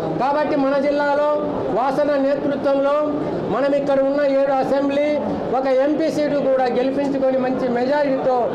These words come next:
మనమందరం కూడా జగనన్నకు అంకితం చేయాలని ఈరోజు మిమ్మల్ని అందరినీ కూడా కోరుకుంటాం. మరి వాసన పరిస్థితి తెలుసు.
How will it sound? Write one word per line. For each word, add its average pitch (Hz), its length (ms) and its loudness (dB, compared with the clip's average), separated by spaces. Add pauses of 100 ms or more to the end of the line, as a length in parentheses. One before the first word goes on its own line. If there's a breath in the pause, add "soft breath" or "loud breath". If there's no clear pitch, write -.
(420)
మనమందరం 262 720 0
కూడా 240 340 0 (300)
జగనన్నకు 262 560 0
అంకితం 269 520 0
చేయాలని 226 540 0 (380)
ఈరోజు 214 220 0
మిమ్మల్ని 196 360 -2
అందరినీ 208 280 -2
కూడా 185 240 -2
కోరుకుంటాం. 170 760 -4 (380)
మరి 269 140 2
వాసన 277 420 0
పరిస్థితి 269 460 -2
తెలుసు. 254 380 -2